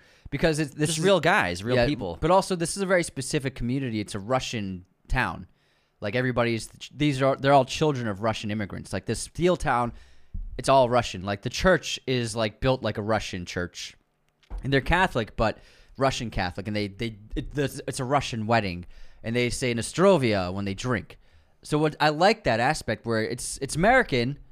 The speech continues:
Speaker 1: they're in America, and they're Catholic, but it's a Russian community, which is another, like, flourish of a, of paintbrush that's just, like, no other movies like that. It's really great. Um, but it's all character. The character work's amazing, and,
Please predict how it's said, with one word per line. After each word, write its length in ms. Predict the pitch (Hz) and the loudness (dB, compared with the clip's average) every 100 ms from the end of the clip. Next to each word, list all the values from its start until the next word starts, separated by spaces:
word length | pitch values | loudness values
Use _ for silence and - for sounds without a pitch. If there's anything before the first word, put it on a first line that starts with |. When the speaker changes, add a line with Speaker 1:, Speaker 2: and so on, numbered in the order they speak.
| - - _ _ | -20 -20 _ _
Speaker 1:
they're 100 | 127 | 0
in 60 | 165 | 0
America, 640 | 165 196 180 117 98 104 - | 2 4 2 2 0 -2 -4
and 160 | 120 | -2
they're 80 | 127 | 0
Catholic, 480 | 117 156 175 135 110 | 2 4 4 0 -4
but 300 | 120 113 - _ | 0 0 -4 _
it's 400 | - 123 120 - - | -2 -2 -2 -6 -2
a 80 | |
Russian 840 | 120 110 135 131 - 113 101 95 92 _ _ _ - | -2 0 -2 -2 -4 -4 -4 -6 -8 _ _ _ -6
community, 520 | 131 190 160 90 - - | 0 2 0 -4 -10 -10
which 220 | 117 131 | -8 -6
is 160 | 131 - | -6 -2
another, 460 | 156 165 180 156 127 - _ - | 0 2 2 2 0 -8 _ -2
like, 180 | 135 123 | -2 -2
flourish 600 | - 165 156 123 - - _ _ _ _ _ | -2 2 2 2 -2 -10 _ _ _ _ _
of 200 | - 107 | -4 -2
a, 120 | 104 98 | -2 -2
of 140 | 104 | -2
paintbrush 480 | - 139 131 104 87 | 0 0 0 -4 -4
that's 220 | 104 95 | -4 -4
just, 240 | - 110 - | -6 -10 -6
like, 140 | 107 | -6
no 260 | 113 135 135 | -2 0 2
other 120 | 113 | 0
movies 380 | 110 104 95 87 | -2 -4 -4 -4
like 220 | 104 113 | -4 -4
that. 240 | 92 - - _ _ - | -10 -14 -18 _ _ -12
It's 140 | 117 | -4
really 180 | 165 143 | -2 -2
great. 300 | 113 95 - - _ _ - | -2 -2 -4 -16 _ _ -6
Um, 280 | 90 98 101 | 0 0 0
but 160 | - 135 | -4 -4
it's 160 | 147 180 | 0 6
all 200 | 190 165 | 6 6
character. 480 | - 110 107 - | 4 2 2 -4
The 80 | 85 | -8
character 340 | - 120 123 113 | -2 0 0 -4
work's 220 | 101 - | -6 -6
amazing, 420 | 92 90 92 87 | -4 -4 -4 -4
and, 140 | 87 | -6